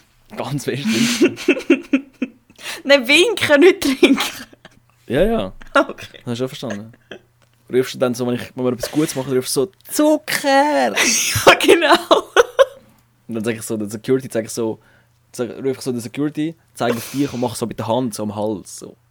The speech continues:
Speaker 2: Uh.
Speaker 1: Raus mit der.
Speaker 2: Uh.
Speaker 1: Ja, du hast schon Abstand.
Speaker 2: Ja, aber ich bin, ich, also
Speaker 1: Nein,
Speaker 2: ich hab
Speaker 1: nein.
Speaker 2: zuerst gesagt, ich gehe nicht rauf.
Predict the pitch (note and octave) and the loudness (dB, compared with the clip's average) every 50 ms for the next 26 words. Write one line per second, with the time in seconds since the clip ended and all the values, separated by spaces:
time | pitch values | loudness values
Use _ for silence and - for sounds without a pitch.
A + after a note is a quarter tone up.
0 | _ - A3+ A#3 A#3+ B3 B3+ B3 A#3+ A#3+ A#3 A3+ A3 G#3 G3+ F3+ G#2+ F#2+ - - | _ 0 2 2 4 4 4 4 4 4 4 4 2 2 0 -2 -4 -8 -12 -18
1 | - _ _ - A3+ A3+ A#3+ B3 B3+ B3+ B3+ B3+ B3+ B3 B3 A#3+ A#3+ A#3 A3+ A3+ | -20 _ _ -6 -4 0 2 2 4 6 6 6 4 4 4 2 2 0 0 0
2 | A3 G#3 G3 G3 G3+ D3+ G#2 - - C#3 F#3 A3 A3 - G3+ F3+ F3+ F#3 - - | 0 -2 -4 -6 -4 -4 -2 0 0 4 4 4 4 4 2 0 0 0 0 -2
3 | - G3 G#2+ F#2 F2 - - _ _ _ _ _ _ _ _ _ _ _ _ _ | -2 -2 -2 -4 -6 -12 -18 _ _ _ _ _ _ _ _ _ _ _ _ _
4 | _ _ _ _ _ _ _ _ _ - - _ _ _ _ _ _ _ A3 A#3+ | _ _ _ _ _ _ _ _ _ -20 -20 _ _ _ _ _ _ _ -2 4
5 | B3 A#3+ A#3 A#3 A#3+ C#4+ D4 F4 - - D4 B3+ - C4+ D4+ C#4+ - C#4+ - B3 | 6 6 6 6 4 2 0 -2 -2 -4 -8 -6 -2 0 0 2 2 2 2 0
6 | - - C4+ - - - - - C#4 B3 B3+ D#4 - - - D4+ C4+ C4+ C4+ C#4 | -2 -2 -2 0 0 0 0 2 4 4 4 4 2 0 -4 -2 -2 -2 -4 -8
7 | - - B3+ B3 B3 B3 B3+ B3+ G#3+ - - - | -10 -8 -6 -4 -4 -4 -4 -6 -10 -12 -12 -12